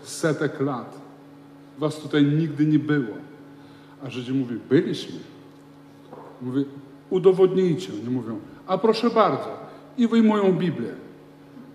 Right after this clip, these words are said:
Mówią, a tu jest napisane. I mówi, i Biblia, i mówi, i byliśmy tutaj tysiące lat, zanim w ogóle Koran został napisany, a Koran został napisany, e, w naszym, na, na naszą erę.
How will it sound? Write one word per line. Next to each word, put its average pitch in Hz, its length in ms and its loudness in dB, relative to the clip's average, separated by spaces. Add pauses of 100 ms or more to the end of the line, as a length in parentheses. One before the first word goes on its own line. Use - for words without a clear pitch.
Mówią, 127 240 -4
a 262 140 2
tu 175 340 -2 (200)
jest 147 200 -2
napisane. 156 460 -2 (1200)
I 156 40 -2
mówi, 156 300 4
i 170 40 0
Biblia, 156 460 2
i 143 40 2
mówi, 151 260 2 (360)
i 160 60 -2
byliśmy 202 480 0
tutaj 175 380 -2 (100)
tysiące 190 600 0
lat, 170 420 0 (320)
zanim 170 300 0
w 165 60 2
ogóle 170 240 0
Koran 185 600 0
został 131 340 0
napisany, 143 460 -4
a - 20 -6
Koran 151 300 -2
został 143 280 -4
napisany, 156 500 0
e, - 920 -2
w 123 120 -4
naszym, 165 480 0
na, 185 120 -6
na 185 160 -6
naszą 185 420 -6
erę. 170 200 -2